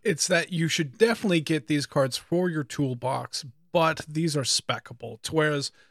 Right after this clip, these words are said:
there are other bigger named cards that you, when you say it, <clears throat> you'd be like,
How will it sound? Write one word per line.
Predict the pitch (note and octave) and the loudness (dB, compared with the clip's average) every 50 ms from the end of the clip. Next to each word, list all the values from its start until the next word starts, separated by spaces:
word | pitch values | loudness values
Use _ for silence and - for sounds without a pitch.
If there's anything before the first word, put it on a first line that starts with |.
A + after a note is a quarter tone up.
| _ _ _ _ | _ _ _ _
there | - G3 F#3+ | 0 4 4
are | D#3+ - - | 4 4 4
other | G#3 G3+ G3+ F3+ | 6 6 6 4
bigger | D3 C3 A#2+ - _ D#3+ D#3 D3+ D3+ E3+ E3+ E3 D3+ | 4 0 -8 -2 _ 4 4 4 4 4 2 2 2
named | D3+ D3 D3 D#3 D3+ C#3+ C3+ C3 - | 4 4 4 4 2 2 -2 -4 -6
cards | - - C3+ C3 C3 C#3 C#3+ C#3+ C3+ | -4 -2 0 2 2 2 2 0 2
that | C#3+ C#3+ C#3+ C3 A#2 | 2 2 0 0 -2
you, | C#3 D3+ D#3 E3 E3 D#3+ D#3 | 0 2 2 2 4 2 2
when | C#3 C#3+ C#3 | 2 2 2
you | C3 B2+ B2 B2 | 2 0 -2 -2
say | A2+ - - C3+ B2+ C3 | -2 0 0 0 0 0
it, | C3+ C#3+ D3+ - _ _ _ _ - | 0 -2 -4 -6 _ _ _ _ -10
<clears throat> | G3 D3 A#2 - _ _ _ _ _ _ _ _ _ _ _ _ - | -10 -10 -10 -12 _ _ _ _ _ _ _ _ _ _ _ _ -6
you'd | - E3+ F3 | -2 0 2
be | E3 F3+ | 4 6
like, | D#3+ C#3+ B2+ - - | 4 4 4 2 -4